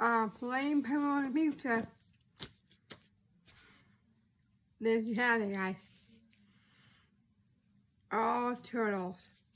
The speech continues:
From Nickelodeon, from everybody. So that's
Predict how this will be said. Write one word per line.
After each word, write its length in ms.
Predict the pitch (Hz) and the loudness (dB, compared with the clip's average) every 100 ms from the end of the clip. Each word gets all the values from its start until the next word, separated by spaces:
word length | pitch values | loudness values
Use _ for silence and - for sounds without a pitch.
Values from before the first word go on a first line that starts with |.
| - _ - - - _ _ _ - - - | -20 _ -20 -20 -20 _ _ _ -20 -16 -6
From 160 | 226 | -2
Nickelodeon, 760 | 240 269 269 262 254 254 254 233 - _ _ - _ _ _ _ _ _ - | -2 0 -2 -2 0 0 -2 -4 -12 _ _ -20 _ _ _ _ _ _ -12
from 240 | - 240 | -4 -2
everybody. 400 | 240 214 208 185 185 - - - - - - - _ - | -2 -2 -2 -4 -6 -18 -20 -20 -20 -20 -20 -20 _ -8
So 280 | 262 214 220 | -4 -2 -2
that's 760 | - - 120 - - - - | 0 2 2 0 -8 -18 -18